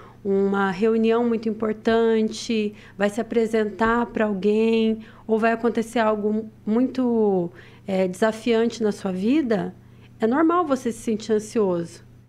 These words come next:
Então, é, são, são motivos, assim, pontuais, né, esporádicos. Agora, quando isso acontece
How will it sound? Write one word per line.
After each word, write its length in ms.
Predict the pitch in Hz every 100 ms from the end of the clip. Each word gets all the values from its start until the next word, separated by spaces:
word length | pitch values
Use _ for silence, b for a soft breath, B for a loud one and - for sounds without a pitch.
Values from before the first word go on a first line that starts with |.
| _ _ _ _
Então, 280 | 202 190 208
é, 140 | 220 220
são, 320 | 240 226 220 -
são 320 | - 208 214
motivos, 560 | 226 233 - 220 214
assim, 280 | 220 220 247
pontuais, 1200 | 233 - 285 339 - 320 240 220 277 370 - -
né, 260 | 233 233 254
esporádicos. 1200 | 247 - 294 302 269 254 190 202 - 175 - - B B B B
Agora, 320 | 202 202 208
quando 380 | 208 233 240 247
isso 160 | 247 240
acontece 760 | 233 233 226 214 208 - 196